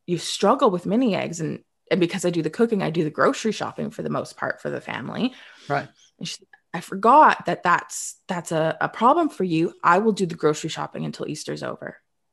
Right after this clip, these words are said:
Speaker 1: Without, like, just this
Speaker 2: Mm.
Speaker 1: beautiful moment of love and care and protection for me.
Speaker 2: Yeah.
Speaker 1: And so now when I, when I do have that desire to go binging, I remember that moment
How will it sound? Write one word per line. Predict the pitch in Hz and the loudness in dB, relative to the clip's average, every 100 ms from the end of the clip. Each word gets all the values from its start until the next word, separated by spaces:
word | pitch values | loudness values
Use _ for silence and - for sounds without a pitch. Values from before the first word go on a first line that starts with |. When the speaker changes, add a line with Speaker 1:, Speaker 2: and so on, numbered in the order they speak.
| _ _ _ _ _ _ _ _ _ - | _ _ _ _ _ _ _ _ _ 0
Speaker 1:
Without, | 190 185 - 196 196 | 0 2 4 4 4
like, | 190 175 - | 2 0 -2
just | 190 208 196 196 - _ _ | 0 4 4 2 -12 _ _
this | - 190 185 - | -2 0 0 -2
Speaker 2:
Mm. | 143 135 135 185 - | -8 -10 -12 -12 -8
Speaker 1:
beautiful | 202 214 233 233 233 | 0 2 4 4 4
moment | 202 175 175 165 | 4 4 2 0
of | 160 | -2
love | 175 170 165 165 165 | 2 4 6 4 0
and | 160 | -4
care | 156 156 | -4 -2
and | 170 | -2
protection | 165 160 147 - 170 | -4 -6 -6 -4 -10
for | 160 160 | -8 -8
me. | 156 151 151 - - | -6 -6 -10 -10 -6
Speaker 2:
Yeah. | 123 120 - | -6 -8 -8
Speaker 1:
And | 175 | -6
so | 170 180 | 0 0
now | 175 175 175 170 165 160 | 2 2 4 4 4 2
when | 165 165 156 | 0 0 0
I, | 151 151 151 151 - - _ - | 0 -2 -2 -4 -6 -8 _ -6
when | 165 | -2
I | 165 | -2
do | 160 156 151 147 151 | -2 -2 0 0 -4
have | - 160 160 | -2 -2 0
that | 156 - | -2 -4
desire | 165 156 156 160 160 | -4 -2 0 -2 -6
to | - | -10
go | 170 170 | -6 -4
binging, | 160 156 160 156 156 - | -4 -6 -4 -6 -6 -6
I | 165 | -4
remember | 160 160 170 160 160 160 165 | -4 -4 -4 -2 0 2 2
that | 160 147 - | 2 0 -2
moment | 139 139 143 123 | -6 -6 -6 -8